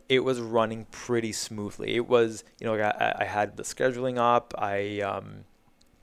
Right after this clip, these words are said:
I was working on the back-end business. I, I, I was working on what everybody told me to work on, which was, you know, work on the business, don't work in the business. And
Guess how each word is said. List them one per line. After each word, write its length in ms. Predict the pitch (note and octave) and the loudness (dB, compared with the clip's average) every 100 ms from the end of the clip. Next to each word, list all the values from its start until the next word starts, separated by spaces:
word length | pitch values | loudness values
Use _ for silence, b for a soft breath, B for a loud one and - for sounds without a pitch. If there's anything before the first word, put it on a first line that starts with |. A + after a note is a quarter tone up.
| - | -8
I 60 | - | -6
was 180 | G#2+ G2+ | -4 -2
working 300 | G#2+ A2 A2+ | -2 -2 -2
on 200 | A2+ G#2+ | -4 -4
the 80 | G2+ | -6
back-end 640 | F#2+ A2+ A2 G#2+ G#2 F#2+ | 0 2 2 -4 -10 0
business. 560 | C#3 C#3 B2 C3 C3 - | 4 4 2 -2 -2 -2
I, 60 | A2+ | 0
I, 320 | - A2+ A#2 | 0 2 0
I 40 | A#2 | -2
was 180 | A2+ A2 | -4 -2
working 320 | C3 E3 G3 | -2 0 -2
on 200 | E3+ B2 | -2 4
what 260 | B2 - - | 2 2 -2
everybody 380 | B2 A#2+ A#2+ C3 | 0 4 4 4
told 280 | - - A#2+ | 2 0 0
me 100 | A#2+ | 0
to 80 | A2 | 0
work 280 | G2+ G#2 G#2 | 0 -2 -2
on, 220 | F#2 A2 | -8 -4
which 220 | A2 - | -6 0
was, 260 | A#2 G#2 - B B B B B | 0 0 -4 B B B B B
you 80 | C#3 | -2
know, 240 | A#2+ A2 - - | 0 0 -2 -16
work 320 | A#2+ B2 D3+ | 0 4 6
on 140 | E3 | 4
the 80 | D#3+ | 2
business, 600 | B2 C3 A#2 C3 B2 - - G#2+ | 4 4 4 2 2 0 -8 -2
don't 220 | B2 B2 | 0 0
work 260 | A#2 A#2 - | 0 0 -2
in 180 | - A2 | -8 -6
the 80 | A2 | -4
business. 560 | G2+ G#2 F#2+ G#2 - - | -2 -4 -4 -10 -10 -10
And 400 | - A2+ A2 A2 | -6 -4 -4 -6